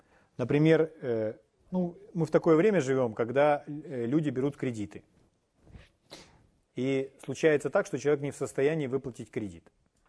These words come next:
Нужно приложить всё старание, чтобы этот кредит выплатить. Всё доверие Богу, всё доверие на Бога поместить, чтобы выплатить этот кредит. При необходимости пойти к кредиторам, поговорить с ними,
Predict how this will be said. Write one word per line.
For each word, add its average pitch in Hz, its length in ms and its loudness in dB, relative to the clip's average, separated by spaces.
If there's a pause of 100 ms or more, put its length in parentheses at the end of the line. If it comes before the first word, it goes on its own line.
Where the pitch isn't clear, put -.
(1200)
Нужно 156 260 2
приложить 175 400 4
всё 202 200 0
старание, 165 520 2
чтобы 135 260 0
этот 131 120 -2
кредит 143 320 -2
выплатить. 113 560 -4 (720)
Всё 180 240 2
доверие 190 480 4
Богу, 156 580 2 (800)
всё - 220 4
доверие 196 380 6
на 175 160 4
Бога 160 340 6
поместить, 151 640 0
чтобы 139 280 2
выплатить 143 440 0
этот 131 200 -6
кредит. 95 380 -10 (1700)
При 139 100 0
необходимости 180 720 4
пойти 160 320 4
к - 40 -4
кредиторам, 151 680 0 (200)
поговорить 165 500 4
с - 80 -10
ними, 117 360 -4